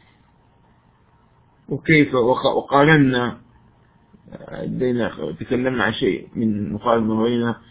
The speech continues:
الدين الإسلامي ودين، آه، الدين ال-، المسيحي أو، أو النصرانية. يعني تكلمنا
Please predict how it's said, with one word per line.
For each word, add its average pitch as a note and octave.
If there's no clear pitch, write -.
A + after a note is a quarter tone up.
الدين C3
الإسلامي B2
ودين، A2+
آه، C2+
الدين A2
ال-، G2
المسيحي A2
أو، -
أو -
النصرانية. G#2
يعني D3
تكلمنا A2+